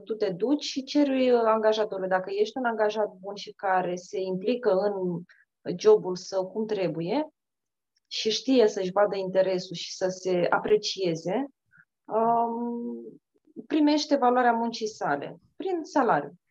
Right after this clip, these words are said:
E acea recompensă. Și sunt atât de multe companii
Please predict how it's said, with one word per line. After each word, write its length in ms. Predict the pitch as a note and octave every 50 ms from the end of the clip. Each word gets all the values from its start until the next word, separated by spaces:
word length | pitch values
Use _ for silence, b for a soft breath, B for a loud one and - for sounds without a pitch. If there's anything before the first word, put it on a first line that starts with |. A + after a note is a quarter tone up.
| _ _ _ _ _ _
E 120 | - B3 A3
acea 260 | G#3+ G#3+ - A#3+ A#3
recompensă. 680 | G#3+ G#3+ G#3+ - G3+ G3+ F3+ F3+ D3+ D3 D#3 - - _ _ _ _ _ _ _ _ _
Și 140 | - - -
sunt 240 | - - B3 A3+
atât 200 | A3+ A3 - A3+
de 60 | A3 G#3+
multe 280 | G#3+ G#3 G#3 G3 F#3+
companii 680 | F#3+ - F#3+ F#3 F#3+ F3+ F3+ F#3 G#3 A#3 B3 A#3+ A#3+ _